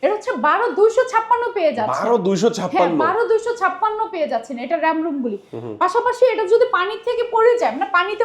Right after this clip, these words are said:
Speaker 1: পড়ে যায় বা হাত থেকে পড়ে যায়, ভাঙার চান্স তুলনামূলকভাবে খুবই কম, মানে
Speaker 2: হুম, হুম।
Speaker 1: ভাঙবে না বললেই চলে আর কি।
Speaker 2: ওকে।
Speaker 1: এটাতে যে ব্যাটারিটা পাচ্ছেন, পাঁচ হাজার দুইশো তিরিশ এমএএইচ এর ব্যাটারি পাচ্ছেন এটাতে।
Speaker 2: হুম, হুম।
Speaker 1: এটার হচ্ছে প্রসেসরটা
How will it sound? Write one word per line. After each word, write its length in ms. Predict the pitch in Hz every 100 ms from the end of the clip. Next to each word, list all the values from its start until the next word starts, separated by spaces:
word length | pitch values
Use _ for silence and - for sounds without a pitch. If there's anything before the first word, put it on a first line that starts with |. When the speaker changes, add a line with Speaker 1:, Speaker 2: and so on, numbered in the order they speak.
| 453
Speaker 1:
পড়ে 180 | 381 427
যায় 160 | 453
বা 80 | 370
হাত 260 | - 294 -
থেকে 180 | 466 480
পড়ে 240 | 359 311
যায়, 200 | 233 226
ভাঙার 460 | 269 330 392 403 403 403
চান্স 280 | 370 381 - _ _ _ 466
তুলনামূলকভাবে 840 | 480 480 466 466 466 349 381 403
খুবই 340 | 415 508 480 427
কম, 240 | 262 208
মানে 160 | 277 -
Speaker 2:
হুম, 80 |
হুম। 100 | 302
Speaker 1:
ভাঙবে 160 | 294 370
না 100 | 403
বললেই 360 | 311 339 392 392
চলে 280 | 330 262
আর 120 | 120 -
কি। 80 |
Speaker 2:
ওকে। 120 | 151 254 - _ _ _ _ _ _ _ 277
Speaker 1:
এটাতে 240 | 427 403
যে 80 | 440
ব্যাটারিটা 440 | 339 330 403 427 466
পাচ্ছেন, 380 | 302 202 - 415 494 -
পাঁচ 280 | 302 -
হাজার 260 | 415 453 269
দুইশো 240 | 349 349
তিরিশ 360 | 415 381 381 403
এমএএইচ 240 | 339 320
এর 80 | 359
ব্যাটারি 320 | 247 240 247
পাচ্ছেন 380 | 226 170 - 190 175 _ _ _
এটাতে। 260 | 220 240 165
Speaker 2:
হুম, 360 | - _ -
হুম। 20 | -
Speaker 1:
এটার 240 | 415 440 466
হচ্ছে 200 | 453 494
প্রসেসরটা 560 | 392 349 440 453 453